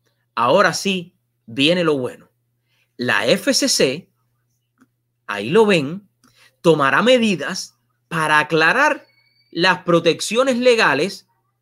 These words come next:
claves sobre las redes sociales. Ahí está. El presidente de la Comisión Federal, miren qué lindo, Twitter,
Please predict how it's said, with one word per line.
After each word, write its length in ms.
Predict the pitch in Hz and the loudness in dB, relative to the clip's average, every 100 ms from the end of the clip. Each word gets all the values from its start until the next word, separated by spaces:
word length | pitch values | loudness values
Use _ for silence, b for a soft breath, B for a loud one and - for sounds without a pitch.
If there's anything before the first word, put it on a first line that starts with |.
| _ _ | _ _
claves 500 | - 233 269 226 165 | 2 4 6 4 0
sobre 300 | - 170 165 | -2 0 0
las 160 | 151 143 | 0 -2
redes 300 | 143 185 170 | -2 -4 -4
sociales. 680 | 147 - 123 85 - - _ _ _ _ _ _ _ _ - | -10 -14 -12 -12 -16 -20 _ _ _ _ _ _ _ _ -12
Ahí 220 | 120 160 | -4 -4
está. 320 | 156 - - _ b b b | -4 -10 -20 _ b b b
El 200 | 151 156 | -6 -4
presidente 640 | 220 240 254 247 262 202 | -2 -2 0 -2 -2 -2
de 80 | 170 | -2
la 140 | 143 139 | -2 -4
Comisión 440 | 127 127 196 214 | -8 -8 -8 -6
Federal, 440 | 233 220 190 180 | -2 0 0 0
miren 220 | 131 151 156 | -2 -6 -6
qué 120 | 202 | -6
lindo, 600 | 277 285 233 247 247 _ | -6 0 4 4 2 _
Twitter, 500 | 208 277 247 247 - | -4 2 4 2 -2